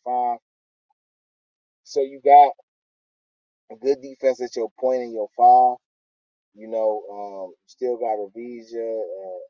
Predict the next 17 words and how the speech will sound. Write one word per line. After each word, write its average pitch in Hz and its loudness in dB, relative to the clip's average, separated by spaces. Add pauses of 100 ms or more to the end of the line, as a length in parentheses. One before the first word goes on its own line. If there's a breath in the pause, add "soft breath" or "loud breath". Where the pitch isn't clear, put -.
uh, 92 -12 (640)
uh, 78 -18 (160)
Hachimura, 113 -8 (140)
Ish - -20
Smith. 110 -12
Well, 107 -6
I 131 -8
think 156 -10
Ish 127 -12
is 104 -20
in 104 -16 (240)
Charlotte. 104 -14 (760)
Um, 107 -10
but 131 -8
you 147 -20
got 156 2
a - -6